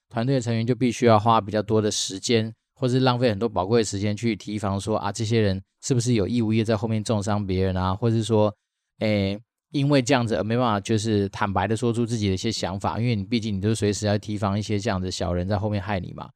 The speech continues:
那再来是说这些人的存在啊，他们可能会侵蚀到团队的品牌。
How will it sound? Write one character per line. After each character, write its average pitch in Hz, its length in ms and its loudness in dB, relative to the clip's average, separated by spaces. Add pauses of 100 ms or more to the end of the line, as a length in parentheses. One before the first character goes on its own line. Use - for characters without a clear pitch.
(300)
那 120 100 -2
再 143 120 4
来 131 80 4
是 135 120 2
说 135 120 4
这 135 120 2
些 135 140 4
人 113 120 4
的 113 60 0
存 107 180 -2
在 113 200 6
啊， 101 120 6
他 120 80 0
们 120 120 -2
可 107 120 -6
能 95 100 -2
会 117 100 0
侵 123 240 -6
蚀 110 140 -2
到 107 140 4
团 101 200 -2
队 120 120 4
的 107 60 4
品 98 200 -8
牌。 64 300 -10